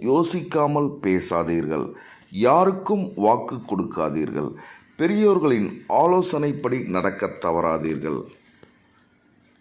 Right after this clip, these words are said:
ரிஷிபம். குறுக்கு வழியில் சம்பாதிக்க நினைப்பவர்கள் நஷ்டத்தை சந்திப்பீர்கள். மனைவியின் பேச்சால்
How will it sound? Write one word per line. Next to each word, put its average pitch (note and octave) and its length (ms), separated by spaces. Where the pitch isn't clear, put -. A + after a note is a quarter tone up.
ரிஷிபம். A#2+ 580
குறுக்கு A#3+ 420
வழியில் C3+ 420
சம்பாதிக்க A#2 760
நினைப்பவர்கள் F2 840
நஷ்டத்தை C#3+ 680
சந்திப்பீர்கள். E2 800
மனைவியின் G3 840
பேச்சால் G#2 480